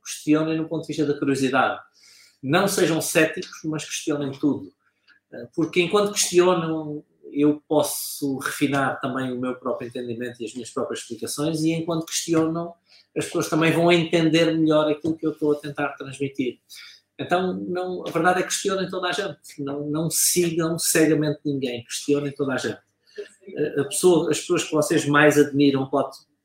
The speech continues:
podem e vão estar enganadas em determinada altura, ou vão-vos dar uma resposta que não é a melhor resposta. Eh, e às vezes as pessoas que vocês menos admiram podem aparecer com um contributo que vocês não esperavam. Então, eh,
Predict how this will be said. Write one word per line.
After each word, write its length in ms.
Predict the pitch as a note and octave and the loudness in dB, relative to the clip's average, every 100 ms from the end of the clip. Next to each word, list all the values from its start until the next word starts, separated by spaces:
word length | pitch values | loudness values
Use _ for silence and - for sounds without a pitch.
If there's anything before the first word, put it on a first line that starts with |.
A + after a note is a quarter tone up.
| _ - | _ 8
podem 400 | D#3+ D#3+ C#3+ B2+ | 8 8 4 2
e 20 | |
vão 220 | C#3+ D#3 | 0 0
estar 320 | - D3 C#3+ | 0 2 2
enganadas 520 | C3+ C3+ B2+ B2 A#2+ | 0 -2 -4 -4 -6
em 60 | B2 | -6
determinada 440 | A#2+ B2 A#2+ A2 | -12 -10 -8 -8
altura, 440 | A2 - A2+ C3 F#2 F#2 | -10 -8 -6 -6 -8 -4
ou 280 | D3+ C3+ C3 | 0 0 -2
vão-vos 320 | C3+ B2+ - | -6 -8 -4
dar 220 | C3 B2 | -2 -2
uma 120 | A#2+ B2+ | -4 -10
resposta 440 | - B2 A#2+ B2+ | -10 -8 -8 -10
que 120 | - | -10
não 160 | A#2+ A#2 | -6 -6
é 100 | A2+ | -6
a 20 | |
melhor 220 | A2+ G#2 | -6 -8
resposta. 600 | - - B2+ C3 - - - _ - - _ _ | -8 -4 -4 -4 -8 -12 -14 _ -20 -20 _ _
Eh, 300 | C#3 C#3 C3+ D3 | -4 -2 0 4
e 120 | D#3 | 6
às 140 | D3+ | 6
vezes 200 | E3 D#3+ | 4 2
as 100 | D#3 | 0
pessoas 200 | - D#3+ | -2 -4
que 60 | - | -2
vocês 280 | D#3 D#3+ C#3+ | -2 0 0
menos 280 | D3+ D3 | 0 2
admiram 480 | D3+ C#3+ D3 D#3 D#3+ | 0 2 0 0 -4
podem 600 | D#3 D#3 D3 - D#3+ D3+ | -4 -4 -4 -4 -2 -2
aparecer 360 | D3 - D#3+ D3 | -2 -4 -2 0
com 80 | D3 | -2
um 40 | |
contributo 540 | D3+ C#3+ C#3+ D3 D3 | -2 -2 0 0 -2
que 80 | - | -6
vocês 320 | D3 - D3 | -6 -2 -2
não 120 | D3 C#3+ | -2 -6
esperavam. 500 | - - - - - _ - - - _ - | -2 0 2 0 -8 _ -20 -20 -20 _ -16
Então, 400 | B2 D3+ D3+ D3 D3 C#3 C#3+ - _ _ _ | -8 0 0 0 -2 -6 -12 -16 _ _ _
eh, 260 | - - | -16 -16